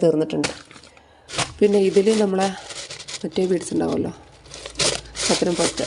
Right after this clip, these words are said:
അത് പൊട്ടിക്കാത്ത പാക്കറ്റാണ് ഓരോന്നും കേട്ടോ. പിന്നെ ഇവിടെ കുറച്ച്, ഏഹ്, സാറ്റിൻ ഇതാണ്. പിന്നെ ഇതാണ് പൊട്ടിക്കാത്ത പാക്കറ്റ്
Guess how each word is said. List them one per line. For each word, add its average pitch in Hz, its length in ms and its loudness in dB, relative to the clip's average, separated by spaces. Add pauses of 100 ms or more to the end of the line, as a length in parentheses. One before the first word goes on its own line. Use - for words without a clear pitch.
അത് 170 180 0
പൊട്ടിക്കാത്ത 175 480 0
പാക്കറ്റാണ് 165 500 -2
ഓരോന്നും 160 380 -2
കേട്ടോ. - 180 -8 (120)
പിന്നെ - 240 0
ഇവിടെ - 180 0 (720)
കുറച്ച്, - 340 -6 (1500)
ഏഹ്, 170 640 0
സാറ്റിൻ 175 380 0 (640)
ഇതാണ്. 165 260 -10 (1500)
പിന്നെ 202 260 4 (1080)
ഇതാണ് 175 220 4 (100)
പൊട്ടിക്കാത്ത 185 420 2
പാക്കറ്റ് 175 240 0